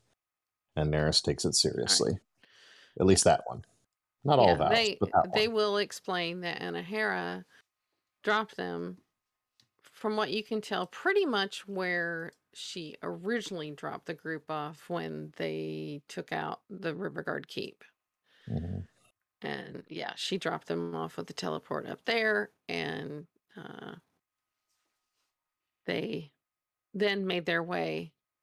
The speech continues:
Speaker 2: up, um, having stopped off at Riverguard Keep, met the Shore Wardens, um,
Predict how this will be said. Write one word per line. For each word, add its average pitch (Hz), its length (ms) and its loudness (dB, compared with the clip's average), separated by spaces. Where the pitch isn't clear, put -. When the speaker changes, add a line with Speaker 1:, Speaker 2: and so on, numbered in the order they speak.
Speaker 2:
up, - 340 -4
um, - 280 -10
having 180 420 -4
stopped 196 360 -4
off - 160 -2
at - 80 -6
Riverguard 165 500 -6
Keep, 247 480 -2
met 185 300 -6
the - 80 -8
Shore 208 300 2
Wardens, 202 960 0
um, - 800 -10